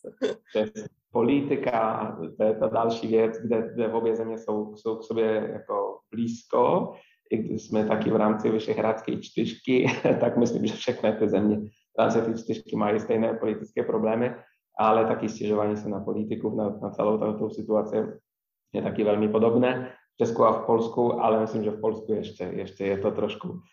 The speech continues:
Speaker 2: eh, trošku horší. Tak proto můj první pocit byl tady v Česku, že ježiš, ta, ta paní, paní v obchodě, paní prodavačka, ta se usměvá. Tak to jako,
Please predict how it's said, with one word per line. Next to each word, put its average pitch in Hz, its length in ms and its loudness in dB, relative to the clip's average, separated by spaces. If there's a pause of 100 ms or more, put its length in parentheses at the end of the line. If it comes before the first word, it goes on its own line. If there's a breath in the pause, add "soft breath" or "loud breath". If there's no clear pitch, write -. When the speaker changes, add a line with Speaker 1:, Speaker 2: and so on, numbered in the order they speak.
(300 soft breath)
Speaker 2:
eh, 101 140 6
trošku 107 320 2
horší. 110 300 6
Tak - 160 0
proto 123 480 2 (160)
můj 123 200 4
první 135 300 4
pocit 131 280 2
byl 117 220 -2
tady 120 300 0
v 107 340 -8
Česku, 113 340 -6
že 107 160 2
ježiš, 127 600 2
ta, 107 300 -4 (200)
ta 113 60 0
paní, 113 280 2 (120)
paní 110 340 -2
v - 120 -6
obchodě, 110 320 -2
paní 113 200 -2
prodavačka, 107 600 -4
ta 104 100 -10
se - 160 -14
usměvá. 113 640 0 (400 loud breath)
Tak 107 280 -4
to 120 60 0
jako, 117 360 4